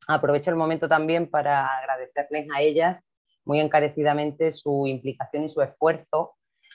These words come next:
porque sin su participación, pues bueno, esto no hubiera sido posible, hubiera sido de otra manera completamente diferente. Así que muchísimas gracias por, por estar aquí con nosotras.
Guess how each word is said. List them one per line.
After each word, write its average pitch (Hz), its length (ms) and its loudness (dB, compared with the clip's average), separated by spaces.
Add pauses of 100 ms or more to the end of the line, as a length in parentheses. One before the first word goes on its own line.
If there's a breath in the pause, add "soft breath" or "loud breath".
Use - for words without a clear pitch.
(160 soft breath)
porque 143 360 0
sin 147 340 0
su 143 140 -4
participación, 139 680 0
pues 147 160 0
bueno, 120 340 -6
esto 135 480 0
no 135 140 -4
hubiera 135 200 0
sido 131 260 -2
posible, 143 460 -2
hubiera 127 300 0
sido 127 280 -4
de 127 100 2
otra 127 180 -2
manera 127 320 -4
completamente 123 640 -10
diferente. 120 500 -12
Así 117 320 -16
que 131 340 -2 (240 soft breath)
muchísimas 143 500 -2
gracias 135 340 -4
por, 127 280 0
por 135 160 -2
estar 127 180 -4
aquí 120 220 -4
con 127 160 -6
nosotras. 113 420 -8